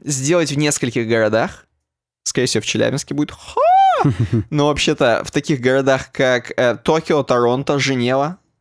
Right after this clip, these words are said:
Speaker 1: Эм, если вы вообще там живете, вот в таких городах.
Speaker 2: Во-первых, лайк.
Speaker 1: Во-первых, лайк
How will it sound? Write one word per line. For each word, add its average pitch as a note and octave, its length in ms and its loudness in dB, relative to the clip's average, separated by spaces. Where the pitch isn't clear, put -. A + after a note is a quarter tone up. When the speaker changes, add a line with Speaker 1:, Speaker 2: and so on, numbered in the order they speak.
Speaker 1:
Эм, A2 800 -4
если F3 300 0
вы F3+ 80 2
вообще F3 240 0
там C3 180 -2
живете, B2+ 460 -2
вот - 120 -8
в - 60 -20
таких - 280 -10
городах. - 560 -10
Speaker 2:
Во-первых, A2+ 440 -2
лайк. C3 380 0
Speaker 1:
Во-первых, C3 340 -2
лайк D3+ 320 -2